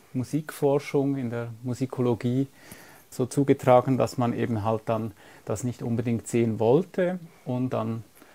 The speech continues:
nach anderen biografischen Möglichkeiten gesucht hat, wie man diese Privatsphären der Komponisten auffüllen konnte.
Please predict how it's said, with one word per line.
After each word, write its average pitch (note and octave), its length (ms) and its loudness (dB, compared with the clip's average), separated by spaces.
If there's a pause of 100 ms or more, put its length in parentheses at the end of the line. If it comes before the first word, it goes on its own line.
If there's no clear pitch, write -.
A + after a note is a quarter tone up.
(180)
nach A#2+ 220 -2
anderen A2+ 560 -2 (160)
biografischen A#2 720 -2
Möglichkeiten A2+ 640 -8
gesucht A2+ 400 -8 (640)
hat, A#2+ 340 -2
wie B2 120 0
man A#2 260 -2
diese A2 600 -2 (100)
Privatsphären G#2 840 -6
der G#2 100 -6
Komponisten A2 840 -8 (640)
auffüllen A2 540 -4
konnte. G#2+ 440 -10